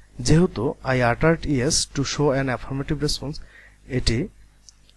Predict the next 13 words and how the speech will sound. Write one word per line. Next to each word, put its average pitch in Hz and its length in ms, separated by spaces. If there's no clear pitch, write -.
এটি 131 260
একটি - 180
assertive 135 380
sentence 151 340
এবং 117 300
এই 131 200
assertive 131 440
সেন্টেন্সটি 165 540
যেহেতু 139 520
এই 127 120
প্রশ্নের 156 380
উত্তর 131 380
হিসাবে 135 480